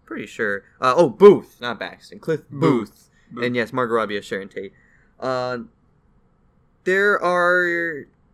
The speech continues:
Speaker 1: yeah, Kurt Russell does make an appearance, which I thought was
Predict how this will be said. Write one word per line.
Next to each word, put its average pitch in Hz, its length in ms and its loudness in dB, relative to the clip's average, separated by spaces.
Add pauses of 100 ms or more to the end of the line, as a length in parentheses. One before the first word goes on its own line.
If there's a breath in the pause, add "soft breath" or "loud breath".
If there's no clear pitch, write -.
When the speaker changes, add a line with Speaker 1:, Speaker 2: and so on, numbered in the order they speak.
(400)
Speaker 1:
yeah, 139 160 2
Kurt 185 220 -2
Russell 165 180 -4
does 127 220 -4
make 107 160 -8
an 92 60 -14
appearance, 92 360 -16
which 95 120 -10
I - 40 -20
thought 92 160 -10
was - 180 -18